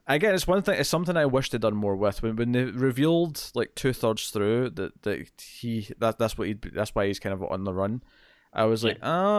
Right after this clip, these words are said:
Speaker 1: "Oh, okay. I, I, wh-, what are we gonna do with that?"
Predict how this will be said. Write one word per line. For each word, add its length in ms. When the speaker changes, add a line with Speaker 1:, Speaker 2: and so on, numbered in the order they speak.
Speaker 1:
"Oh, 60
okay. 400
I, 80
I, 200
wh-, 340
what 100
are 20
we 80
gonna 160
do 120
with 120
that?" 300